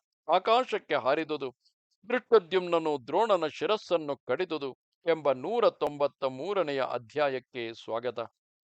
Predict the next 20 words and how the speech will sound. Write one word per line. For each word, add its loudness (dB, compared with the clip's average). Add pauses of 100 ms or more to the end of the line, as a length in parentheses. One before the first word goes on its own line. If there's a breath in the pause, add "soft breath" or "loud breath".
(720)
ಮಹಾರಾಜ, 10 (560)
ಸಾತ್ವತನ 6
ಅಂದರೆ 2
ಸಾತ್ವಿಕೆಯ 0
ಸಾಹಸವನ್ನು 2
ನೋಡಿ -2
ಸಹಿಸಲಾರದೆ 2
ದುರ್ಯೋಧನನೇ 2
ಮೊದಲಾದ 4
ನಿನ್ನ -4
ಮಕ್ಕಳು -2 (500 soft breath)
ಕೃ-, 6
ಕರ್ಣ 6
ಕೃಪರು 2
ಕೋಪದಿಂದ 0
ಅವನನ್ನು 0
ಸುತ್ತಿ -6
ಮುತ್ತಿ -6
ಬಾಣಗಳಿಂದ -2
ಹೊಡೆಯಲಾರಂಭಿಸಿದರು. 0